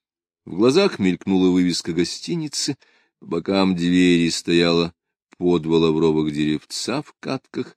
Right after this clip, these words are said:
Этот посул роскоши был обманчив, входившего сразу ошеломляла кухонная вонь, двое усатых простаков пили пиво у стойки, старый лакей,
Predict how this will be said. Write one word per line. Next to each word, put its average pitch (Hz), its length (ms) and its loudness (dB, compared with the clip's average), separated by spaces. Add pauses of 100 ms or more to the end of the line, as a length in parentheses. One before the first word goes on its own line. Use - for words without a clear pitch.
(280)
Этот - 560 -6
посул 85 640 -4
роскоши 80 640 -4
был 78 180 -4
обманчив, 78 1120 -8 (180)
входившего 82 840 -4
сразу 123 640 -4
ошеломляла 104 760 -2 (1080)
кухонная 90 680 -2
вонь, 80 760 2
двое 71 580 -4
усатых 78 480 -8
простаков - 800 -8
пили 71 380 -10
пиво - 300 -10
у 76 120 -8
стойки, - 600 -10 (260)
старый 85 460 -2
лакей, 80 560 -2